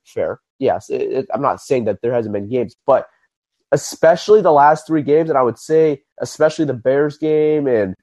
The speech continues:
the Browns game, you lost because of your coaching staff.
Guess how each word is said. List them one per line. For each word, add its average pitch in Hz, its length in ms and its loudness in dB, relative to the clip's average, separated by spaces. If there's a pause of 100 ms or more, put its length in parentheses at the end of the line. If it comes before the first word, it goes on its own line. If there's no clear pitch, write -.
(380)
the 107 60 -8
Browns 143 500 2
game, 160 640 0 (340)
you 151 300 -2
lost 160 380 2
because 127 300 -2
of 113 120 -4
your 107 140 -4
coaching 87 340 -10
staff. 82 300 -16